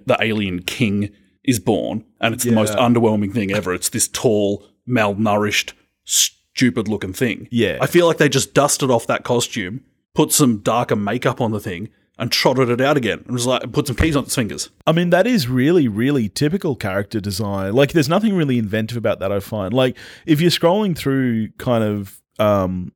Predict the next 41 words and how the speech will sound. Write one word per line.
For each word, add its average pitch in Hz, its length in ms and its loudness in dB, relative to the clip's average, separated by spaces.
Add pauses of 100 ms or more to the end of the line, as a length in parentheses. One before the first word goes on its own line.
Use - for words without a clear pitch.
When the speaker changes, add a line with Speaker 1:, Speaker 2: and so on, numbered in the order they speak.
Speaker 2:
you 131 100 2
know, 117 60 4
people 127 280 2
who 117 120 2
are 104 60 2
learning 95 420 0
to 117 100 -2
model 98 260 -2
in 98 140 -4
three 101 260 -2
D 95 200 2
and 110 100 2
they're 98 100 2
kinda 98 260 0
doing 101 180 -2
that 87 160 -4
creepy 104 260 -4
stuff, 123 220 -4
the 127 100 2
first 143 380 4
thing 156 100 0
they 123 140 2
go 104 180 2
to 104 200 -2
is 92 120 -2
really 113 280 0
long 110 340 -2
limbs, 98 500 -4 (100)
Speaker 1:
Yep. 113 160 -6 (100)
Speaker 2:
really 127 280 4
tall 127 260 2
and 117 80 0
lanky, 104 680 -2
Speaker 1:
The 147 80 0
Slender 123 200 -2
Man. 135 240 2
Speaker 2:
malnourished, 110 480 -2
Speaker 1:
Yep. 104 80 -4
Speaker 2:
the 165 60 2
Slender 214 320 2
Man, 85 320 -8